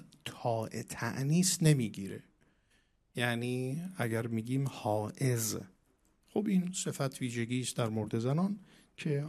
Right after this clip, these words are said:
عادات ماهانه دارند. دیگه ما حائض غلطه. چرا؟ چون ما این ویژگی اختصاص به زنان دارد، در مورد مردان ما چنین پدیده‌ای نداریم.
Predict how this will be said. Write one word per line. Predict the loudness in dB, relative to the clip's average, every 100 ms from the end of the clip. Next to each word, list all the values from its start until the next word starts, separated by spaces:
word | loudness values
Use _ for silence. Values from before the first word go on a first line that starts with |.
| -4
عادات | -4 -4 -4 -4
ماهانه | -2 -2 0 0 -2
دارند. | -4 -10 -12 -16 -20 -20 -20 -20 -20 -20 -20 -8
دیگه | 2 4
ما | 6 4
حائض | 0 0 -2 -2 -2 -2
غلطه. | -2 0 0 -2 -8 -16 -20 _ _ _ _ _ _ _ _
چرا؟ | 0 2 4
چون | 2 -2 -4
ما | -2 -2 -2 -4 -8
این | -6 -4 -2
ویژگی | -2 0 -2 0 -2
اختصاص | -2 -2 -2 0 0 2
به | 2 0 -2 -14 _ _ -20 _ -20 -20 _
زنان | -6 -2 2 2 2 -2
دارد، | -6 -8 -10
در | -8 -8
مورد | -8 -6
مردان | -4 -4 -6 -4 -4
ما | -4
چنین | -6 -6 -6
پدیده‌ای | -6 -6 -6 -6 -6 -6 -10 -20 _ -8
نداریم. | -8 -8 -12 -16